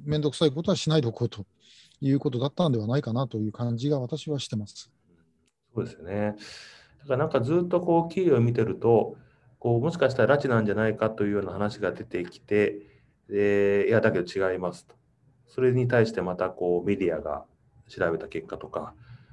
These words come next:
Speaker 2: もちろんその荒木さんたちが調べた結果がどんどんどんどん突きつけられていくと。で、それで後手後手になってこう認めていくというような繰り返しじゃないかなと思ってて、で、すごくこ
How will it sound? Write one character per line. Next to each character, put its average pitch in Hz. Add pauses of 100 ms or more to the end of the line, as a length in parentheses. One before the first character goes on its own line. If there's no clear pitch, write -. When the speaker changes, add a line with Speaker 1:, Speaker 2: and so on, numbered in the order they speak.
(160)
Speaker 2:
も 95
ち 92
ろ 90
ん 87
そ 87
の 80
荒 90
木 -
さ 80
ん 76 (220)
た -
ち 80
が 76
調 82
べ 80
た -
結 78
果 78
が 76 (100)
ど 87
ん 85
ど 80
ん 76
ど 87
ん -
ど 78
ん 78
突 -
き -
つ -
け 85
ら 85
れ 76
て 73
い -
く -
と。 - (520)
で、 143
そ 143
れ 147
で 143
後 131
手 131
後 131
手 135
に 135
な 131
っ 123
て 123
こ 87
う -
認 85
め 85
て 82 (220)
い 82
く -
と -
い 98
う 117
よ 123
う -
な 127 (840)
繰 -
り 117
返 120
し 117
じ 117
ゃ 113
な 120
い 113
か 104
な 87
と 90
思 90
っ 90
て -
て、 -
で、 107
す -
ご 196
く 113
こ 98